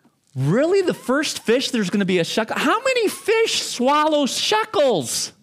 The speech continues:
Like, I don't know about you, but when people go fishing, I don't think they see coins. Have you ever, like, eaten fish and all of a sudden you're like, "Oh, what is that? Oh, it's a, it's a quarter. I found a quarter in my fish."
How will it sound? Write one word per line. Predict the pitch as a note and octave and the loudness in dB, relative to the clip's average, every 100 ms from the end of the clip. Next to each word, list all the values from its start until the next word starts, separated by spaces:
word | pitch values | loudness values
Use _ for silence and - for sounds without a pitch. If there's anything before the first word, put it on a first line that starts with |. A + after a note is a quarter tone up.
| _ _ _ _ _ _ _ _ _ _ _ _ _ _ _ _ - | _ _ _ _ _ _ _ _ _ _ _ _ _ _ _ _ -2
Like, | A#3 F#3+ | 0 2
I | D4 | 2
don't | E4+ | 2
know | D#4+ | 2
about | C#4 A#3 A3 | 2 2 2
you, | G3+ D#4+ F#3 F#3 | 2 2 2 2
but | F#3+ F3 | 0 0
when | F#3 F3 E3+ - | 0 0 -2 -6
people | - B3+ A#3+ | -4 -2 -2
go | A3 | -2
fishing, | - C4+ A3 F#3 | -2 -4 -2 -2
I | E3+ | 0
don't | C#4 C#4+ | 0 0
think | B3 G3+ | -2 -2
they | E3+ | -2
see | - G#3 | 0 -2
coins. | - B3+ D4 D#4+ G#3 G#3 - - - _ _ _ _ _ _ _ _ _ _ _ _ _ _ _ _ _ _ _ | -2 0 2 2 0 -2 -6 -10 -14 _ _ _ _ _ _ _ _ _ _ _ _ _ _ _ _ _ _ _
Have | D#3 D#3 | -2 0
you | F#3 | 0
ever, | F3 E3+ | 0 0
like, | D3 C3+ | 0 0
eaten | D3+ D3+ D3+ | -2 0 -2
fish | - D#3 F3+ | -2 -2 -2
and | C#3+ C3 | -2 -2
all | C#3 | -2
of | |
a | - | -2
sudden | C#3 | 0
you're | C3 | 0
like, | B2 - | -2 -2
"Oh, | A#3+ | -2
what | D#3+ B3 | 0 0
is | C4+ | 0
that? | D#4 A#2 - | 0 -2 -2
Oh, | - A#3 C3 | -2 -2 -2
it's | - | 0
a, | C3 A#2 - _ - | -2 -2 -6 _ -14
it's | C3+ | -8
a | C3 | -8
quarter. | - D#4 G#4 C3 G#2 - _ _ | -4 -2 0 -2 -4 -10 _ _
I | - | -6
found | - E4 | -2 -2
a | |
quarter | - A#3+ A4 | -2 -2 0
in | D4+ | 0
my | D4+ | 0
fish." | - G#4 E4 | -2 0 0